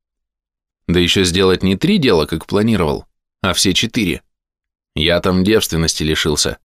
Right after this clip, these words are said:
Ага. На станцию в тот же день прибыл элитный бордель. Очень крутой и дорогой.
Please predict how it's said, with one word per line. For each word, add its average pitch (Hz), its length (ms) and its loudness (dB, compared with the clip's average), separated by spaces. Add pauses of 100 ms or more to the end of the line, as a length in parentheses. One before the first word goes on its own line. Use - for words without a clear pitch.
(540)
Ага. 87 440 -2 (360)
На 123 180 2
станцию 156 460 2
в - 60 -12
тот 127 160 2
же 117 140 4
день 117 240 2
прибыл 113 420 2
элитный 113 400 2
бордель. 113 460 0 (480)
Очень 101 360 0
крутой 101 360 2
и 104 40 2
дорогой. 82 460 0